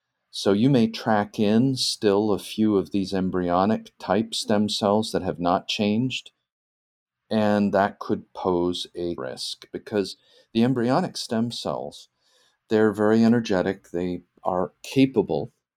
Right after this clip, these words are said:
of generating tumors, specifically tumors that usually are benign, but if you generate any tumor,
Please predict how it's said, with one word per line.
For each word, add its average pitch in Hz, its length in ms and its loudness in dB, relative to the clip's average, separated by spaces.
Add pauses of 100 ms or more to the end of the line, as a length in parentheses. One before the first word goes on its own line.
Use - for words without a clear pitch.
(240)
of 98 180 -2
generating 90 760 -2
tumors, 82 640 -4 (680)
specifically 107 680 -2
tumors 92 720 -4 (680)
that 95 400 2 (300)
usually 139 680 2
are 98 80 2
benign, 92 840 0 (140)
but 117 360 0 (120)
if 123 160 -4
you 170 100 -2
generate 143 400 2
any 160 220 2
tumor, 78 640 -6